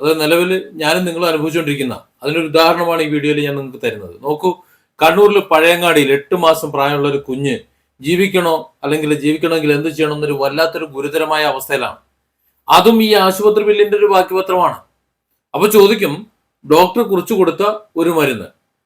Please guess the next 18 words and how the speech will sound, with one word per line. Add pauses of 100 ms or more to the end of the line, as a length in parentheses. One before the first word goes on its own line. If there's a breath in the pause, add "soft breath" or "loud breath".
(180)
അത്
മെഡിക്കൽ
സ്റ്റോറുകാർ
മാറിക്കൊടുത്തതിന് (600)
എങ്ങനെയാണ്
ഈ
ആശുപത്രി
ബില്ലുമായിട്ട്
കണക്ട്
ആകുന്നതെന്ന്.
ആകും, (300)
ഈ
ആശുപത്രിയിൽ
ചീട്ട്
എഴുതുമല്ലോ, (260)
ഡോക്ടർമാർ
ചീട്ട്
എഴുതുമല്ലോ,